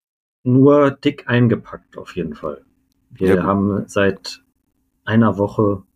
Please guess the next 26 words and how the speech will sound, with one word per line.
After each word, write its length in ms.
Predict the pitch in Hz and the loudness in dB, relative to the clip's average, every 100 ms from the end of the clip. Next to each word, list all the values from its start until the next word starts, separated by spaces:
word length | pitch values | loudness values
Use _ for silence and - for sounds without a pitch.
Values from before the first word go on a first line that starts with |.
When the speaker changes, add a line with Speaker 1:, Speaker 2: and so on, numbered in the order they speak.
| _ | _
Speaker 1:
ungefähr 460 | 107 101 - - | -8 -8 -8 -12
am 140 | 98 98 | -10 -10
Stück 300 | - - - | -10 -12 -8
klirrende 440 | - 113 117 107 | -2 2 2 0
Kälte 320 | 95 101 113 | -2 -4 -4
und 140 | 127 120 | -6 -8
heute 160 | 117 | -4
Morgen 200 | 113 151 | -4 -4
hat's 200 | 143 - | -6 -10
auch 100 | - | -12
schon 200 | - 98 | -10 -10
wieder 100 | 80 | -12
ein 80 | 73 | -14
bisschen 280 | - - - | -20 -20 -20
geschneit. 360 | - - - - | -20 -20 -16 -6
Aber 180 | 110 | -2
die 80 | 113 | 0
Bahnen 380 | 117 101 107 104 | 0 0 0 -2
fahren. 400 | - 104 76 - _ _ - | -6 -8 -8 -12 _ _ -6
Speaker 2:
Ja, 300 | 87 82 92 | -2 -2 -2
das 160 | 92 | -4
ist 100 | 87 | -8
hier 100 | 85 | -10
nicht 140 | 82 78 | -10 -10
der 100 | 76 | -14
Fall. 220 | 64 | -14